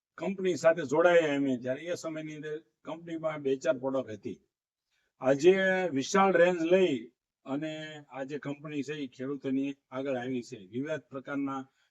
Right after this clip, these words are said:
સંશોધનો કરતી આ કંપની છે કે જેની અંદર એની ગુણવત્તા છે, એને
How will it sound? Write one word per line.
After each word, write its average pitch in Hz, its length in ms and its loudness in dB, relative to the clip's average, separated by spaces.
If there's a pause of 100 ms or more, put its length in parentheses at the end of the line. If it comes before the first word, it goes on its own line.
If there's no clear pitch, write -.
સંશોધનો 131 580 -4
કરતી 127 380 -6
આ 123 40 -2
કંપની 127 420 -6
છે 104 280 -14 (460)
કે 135 100 0
જેની 147 320 0
અંદર 165 380 0 (480)
એની 160 260 -2
ગુણવત્તા 180 600 6
છે, 151 180 0
એને 160 260 -2